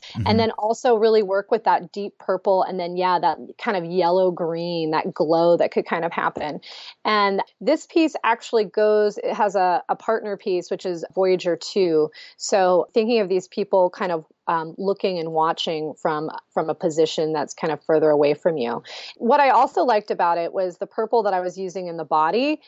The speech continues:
Speaker 2: is something that I use a lot of times, um, to explore the sky,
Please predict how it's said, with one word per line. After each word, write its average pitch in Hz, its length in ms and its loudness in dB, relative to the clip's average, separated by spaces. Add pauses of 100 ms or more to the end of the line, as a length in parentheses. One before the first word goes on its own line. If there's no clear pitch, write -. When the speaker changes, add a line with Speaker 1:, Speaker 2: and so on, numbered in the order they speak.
(160)
Speaker 2:
is 208 140 -2
something 220 260 0
that 196 160 0
I 175 260 2
use 196 260 0
a 190 40 2
lot 175 220 2
of 160 80 -6
times, 170 440 -6 (100)
um, 156 400 -6
to - 140 0
explore 165 920 2 (120)
the 170 140 -2
sky, 165 560 0